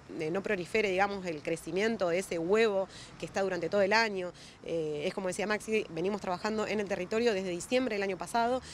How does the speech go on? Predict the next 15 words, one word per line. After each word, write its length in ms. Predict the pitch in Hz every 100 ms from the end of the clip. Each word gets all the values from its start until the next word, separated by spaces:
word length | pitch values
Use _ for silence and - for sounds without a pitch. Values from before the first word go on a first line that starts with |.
| - -
y 180 | 202 220
se 100 | 190
suman 280 | 240 247 226
estas 280 | 220 226 -
estrategias 560 | 165 151 175 208 247 233 -
antes 240 | 240 233
que, 360 | 185 175 156 -
que 80 | 170
sea, 640 | 196 180 160 - - - -
eh, 180 | 101 131
la 160 | 156
época, 240 | 180 165 156
digamos, 340 | 151 147 127
lo 60 | 160
estival. 340 | 156 165 147